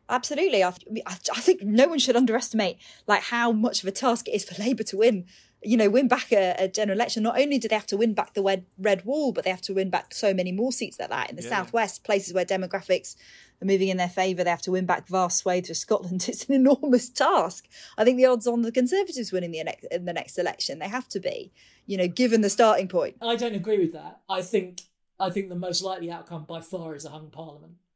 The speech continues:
Speaker 3: I don't, I don't think the public at the moment have got much warmth for either of the political parties. So I agree with Jess's first point, but I don't think an outright win for either party is, she's got a sporting chance, but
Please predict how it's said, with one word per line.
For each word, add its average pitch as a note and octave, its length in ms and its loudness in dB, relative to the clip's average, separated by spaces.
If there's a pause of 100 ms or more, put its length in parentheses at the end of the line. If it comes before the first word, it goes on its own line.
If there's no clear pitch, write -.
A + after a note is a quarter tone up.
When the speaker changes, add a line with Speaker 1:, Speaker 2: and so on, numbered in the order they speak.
(440)
Speaker 3:
I F3+ 60 2
don't, F#3+ 220 2
I G3 40 -10
don't G3 220 -6
think F#3+ 220 -10
the E3+ 80 -10
public F#3 400 -10
at F#3+ 60 -8
the F3 60 -12
moment F3+ 320 -12
have E3+ 120 -10
got F3 180 -10
much F3 300 -14
warmth F3 280 -12
for F3 120 -14
either F3+ 280 -12
of F3 60 -10
the F3 60 -10
political F3+ 360 -12
parties. F#3+ 580 -10 (420)
So F3 180 2
I F3 80 2
agree G#3 260 2
with G3+ 160 -2
Jess's F3 320 -2
first G3 400 -4
point, D#3 260 -20 (600)
but E3+ 100 -8
I F3 100 0
don't G3 280 2
think F3+ 220 -12
an F3+ 80 -10
outright F3 500 -12
win E3+ 220 -14
for E3+ 140 -14
either E3+ 160 -8
party E3 380 -10
is, D#3+ 140 -14 (140)
she's - 180 -2
got A3+ 120 10
a - 20 -4
sporting E3+ 400 -8
chance, F#3+ 520 -8 (380)
but E3+ 280 -2